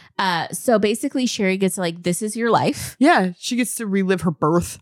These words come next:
Speaker 1: Yeah. And come to find out, uh, she's not who she thought she was.
Speaker 2: Yeah.
Speaker 1: So there was, um,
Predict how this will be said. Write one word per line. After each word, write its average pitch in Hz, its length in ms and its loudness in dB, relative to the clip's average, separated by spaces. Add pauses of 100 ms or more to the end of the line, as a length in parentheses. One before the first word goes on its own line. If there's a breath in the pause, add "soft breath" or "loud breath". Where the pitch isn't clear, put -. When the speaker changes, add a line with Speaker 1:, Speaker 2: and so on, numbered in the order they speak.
Speaker 1:
Yeah. 208 440 6
And 190 260 0
come 247 200 4
to 294 80 4
find 302 260 0
out, 156 440 -2 (300)
uh, 233 200 4
she's 311 280 -4
not 294 240 0
who 277 140 0
she 285 120 0
thought - 220 0
she - 140 -10
was. - 380 -4 (220)
Speaker 2:
Yeah. 165 840 2
Speaker 1:
So 202 300 4
there 220 220 0
was, 247 380 0
um, 165 560 4